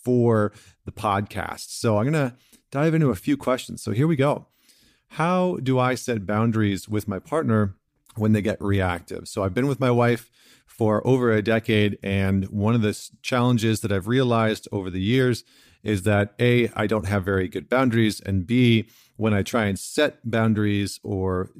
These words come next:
talk about boundaries with my wife, she gets very reactive.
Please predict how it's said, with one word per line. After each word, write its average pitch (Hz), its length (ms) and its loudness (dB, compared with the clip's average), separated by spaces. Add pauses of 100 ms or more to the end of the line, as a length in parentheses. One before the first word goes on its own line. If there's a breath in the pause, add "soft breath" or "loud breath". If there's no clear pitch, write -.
(160)
talk 123 240 -2
about 110 260 0
boundaries 107 580 2
with 123 340 -2
my 117 140 2
wife, 95 440 0
she - 200 -6
gets 98 200 -4
very 87 500 -4
reactive. 85 800 -8